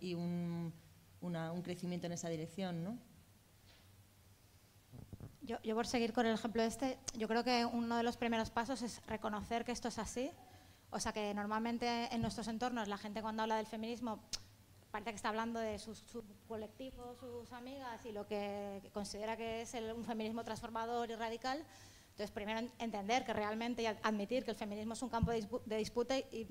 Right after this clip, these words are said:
Speaker 2: y eso nos plantea la pregunta, y, y entonces, ¿cómo nos separamos o cómo empujamos eso hacia un lugar de mayor radicalidad o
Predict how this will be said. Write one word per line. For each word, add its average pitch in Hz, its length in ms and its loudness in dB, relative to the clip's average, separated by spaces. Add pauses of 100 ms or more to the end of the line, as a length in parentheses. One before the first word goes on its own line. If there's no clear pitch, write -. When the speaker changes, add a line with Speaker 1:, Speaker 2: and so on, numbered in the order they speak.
Speaker 2:
y 220 80 -4
eso 214 160 -2
nos 220 120 -2
plantea 226 260 0
la 226 80 2
pregunta, 240 380 2
y, 226 120 0
y 226 60 -4
entonces, 220 260 0
¿cómo 240 200 2
nos 226 140 2
separamos 233 680 0 (600)
o 214 120 0
cómo 226 220 2
empujamos 233 500 2
eso 247 200 2
hacia 240 220 2
un 214 100 2
lugar 202 400 4
de 202 80 2
mayor 196 320 2
radicalidad 196 680 0
o 185 220 -6